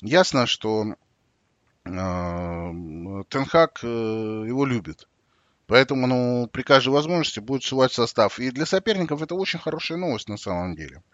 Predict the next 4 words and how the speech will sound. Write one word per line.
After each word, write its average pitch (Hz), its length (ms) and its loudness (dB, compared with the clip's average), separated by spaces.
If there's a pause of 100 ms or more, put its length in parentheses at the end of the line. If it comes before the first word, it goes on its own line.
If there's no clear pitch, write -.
(1400)
То, 240 160 4
что 226 200 4
убрали 214 380 10
Майну, 226 640 6